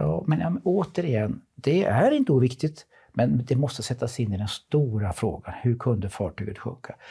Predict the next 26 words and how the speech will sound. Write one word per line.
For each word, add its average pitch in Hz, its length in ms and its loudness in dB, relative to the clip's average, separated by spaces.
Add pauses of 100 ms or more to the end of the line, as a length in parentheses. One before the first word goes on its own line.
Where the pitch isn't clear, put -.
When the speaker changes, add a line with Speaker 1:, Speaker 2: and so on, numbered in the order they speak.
(160)
Speaker 2:
Och 110 200 0 (220)
ett 123 120 -8
fartyg 131 420 2
utan 101 280 0
bogvisir 90 520 -4 (340)
sjunker. - 460 -8 (100)
Speaker 1:
Men 214 100 -2
det 196 60 -4
finns 208 180 -4
ytterligare 214 360 -2
frågetecken 196 460 -4
om 190 100 -4
att 196 80 -4
luckan 196 340 -2
in-, 180 320 -2
innanför 196 400 -2
det 220 60 0
här 190 80 -4
bogvisiret 180 640 -4
skulle 190 240 -6
vara 180 120 -8
stängd 196 400 -4
och 202 60 -8
så - 120 -8
vidare. 131 180 2
Speaker 2:
Mm, 143 140 0